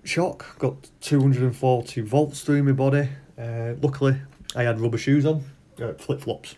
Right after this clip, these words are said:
to be precise, which helped, uh, helped sustain the flow. Um,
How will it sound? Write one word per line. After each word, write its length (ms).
to 100
be 60
precise, 520
which 240
helped, 460
uh, 220
helped 200
sustain 440
the 80
flow. 460
Um, 540